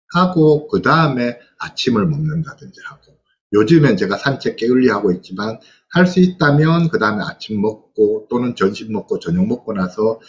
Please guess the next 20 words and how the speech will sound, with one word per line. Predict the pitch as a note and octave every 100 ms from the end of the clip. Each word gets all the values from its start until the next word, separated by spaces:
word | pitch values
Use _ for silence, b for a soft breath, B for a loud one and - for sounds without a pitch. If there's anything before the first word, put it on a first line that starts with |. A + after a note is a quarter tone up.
| B B B
식사 | - G#3 - - G3+ G3
이후에, | F3 C3+ C#3 C#3 - C#3+ C#3+ C3+ G#2+ D#2+ - _ _ _ _ _ F#2+
네, | F#2
바람직하기로는 | - F2+ G2 F#2+ - A2 A2+ B2+ A2+ G2+ G#2+ A2 A2+ - _ _
적어도 | - A2 B2 D#3+ D#3
삼십 | A#2+ - C#3 -
분에서 | - G2+ F#2
한 | - -
시간, | - - - - _ _ _ _
한, | -
한 | G#2+ A#2
시간 | A2 E3 C#3 A2
정도, | F#2 D#2 - - -
나 | F#2 F#2+ E2+
바람직하기로는 | - F#2 G2 - A#2 C#3 C3 G2+
한 | A2+
시간에서 | A2 C#3 A2+ F#2 -
한 | F#2
시간 | F#3 - D#3 D3
반 | - C#3+